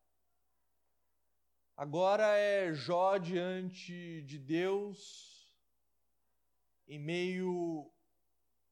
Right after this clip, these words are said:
a um sofrimento indizível. Jó perdeu tudo.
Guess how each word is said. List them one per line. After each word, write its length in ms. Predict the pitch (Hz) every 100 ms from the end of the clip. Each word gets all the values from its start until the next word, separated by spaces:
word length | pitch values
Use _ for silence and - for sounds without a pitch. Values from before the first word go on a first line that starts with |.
| _ _ _
a 80 | 151
um 60 | 151
sofrimento 1300 | - 175 160 143 151 156 151 165 156 143 131 113 _ _ _ _ _ _ _
indizível. 720 | 143 156 151 120 117 101 95 92 _ _ _ _ _ _ _ _ _ _ _ _ _ _ _ _ _ _ _ -
Jó 180 | 147
perdeu 340 | 143 139 131 156
tudo. 460 | 156 143 110 92